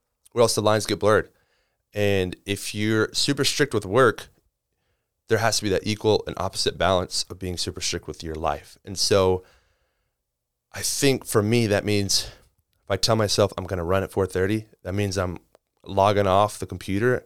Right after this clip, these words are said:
at four. I'm getting changed, I'm getting stretched, I'm running at four thirty. Like, I have to be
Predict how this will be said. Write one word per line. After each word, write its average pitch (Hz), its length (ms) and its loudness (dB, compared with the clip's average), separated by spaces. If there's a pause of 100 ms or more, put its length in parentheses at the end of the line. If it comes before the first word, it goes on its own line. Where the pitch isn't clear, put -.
(160)
at - 140 -18
four. 113 480 4 (640)
I'm 90 120 -10
getting 98 180 -4
changed, 117 640 2
I'm 87 80 -10
getting 90 160 -2
stretched, - 520 4 (100)
I'm 90 180 -4
running 98 320 2
at 87 160 -2
four 92 180 0
thirty. 85 360 0
Like, 80 160 -6
I 95 100 2
have 90 280 2
to 95 80 -8
be 92 340 -4